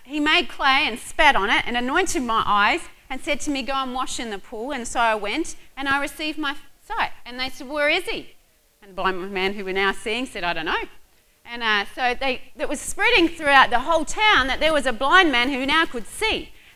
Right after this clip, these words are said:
And the Pharisees and all the religious leaders, they started to hear about this, and they're like, "Well, what's he doing? He can't do that. And, uh, who is this man from? We don't know where he's even from,"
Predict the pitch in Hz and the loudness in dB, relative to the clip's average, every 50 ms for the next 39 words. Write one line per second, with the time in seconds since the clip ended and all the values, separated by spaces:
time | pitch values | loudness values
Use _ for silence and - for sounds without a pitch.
0 | - - 233 262 269 262 262 247 - - 302 277 320 359 370 403 - - 359 302 | -14 -8 -4 -4 -2 -2 -2 -4 -4 0 2 4 6 8 6 6 4 0 -6 -6
1 | 294 285 226 262 254 254 254 254 254 254 240 240 226 220 233 247 254 330 254 294 | -6 -4 -4 -4 -4 -4 -4 -4 -4 -2 -2 -2 -2 -2 -2 -4 -4 -4 -4 -4
2 | 294 - - 320 302 311 262 277 - 254 254 - - 330 320 311 254 240 240 269 | -8 -6 -4 -2 -2 -2 -2 -2 -4 -6 -6 -4 0 2 2 2 2 0 -4 -2
3 | 330 370 403 330 247 220 226 208 180 - 220 240 - - 254 240 233 220 240 226 | 0 2 2 2 0 0 -2 -4 -4 -4 -4 -8 -8 -10 -10 -8 -4 -2 -2 -2
4 | 170 233 254 294 359 - - - 302 214 175 180 190 220 339 330 262 185 - 262 | -2 -2 -4 -4 -6 -6 -6 -6 -8 -8 -8 -8 -6 -4 -4 -4 -4 -4 -4 -2
5 | 247 220 202 - - 214 190 165 - 185 311 392 - - - - - _ - - | 0 0 0 -2 -6 -10 -10 -8 -6 -4 -4 -4 -6 -8 -12 -20 -20 _ -20 -18
6 | - - 226 233 233 220 - - 415 392 339 302 285 - - 226 - - 240 220 | -10 -6 -4 0 0 0 0 0 0 -2 -2 -2 -4 -6 -10 -14 -14 -10 -6 -4
7 | 214 214 208 208 - - 247 285 294 311 277 254 220 175 190 226 226 220 214 208 | -2 -2 -2 -4 -6 -8 -8 -6 -4 -2 0 0 0 -2 -2 -2 -2 -2 -2 -2
8 | 208 208 202 208 208 214 214 175 175 180 180 - - 202 185 214 277 320 | -2 -2 -2 -4 -4 -6 -8 -8 -8 -10 -10 -8 -6 -6 -4 -2 -4 -4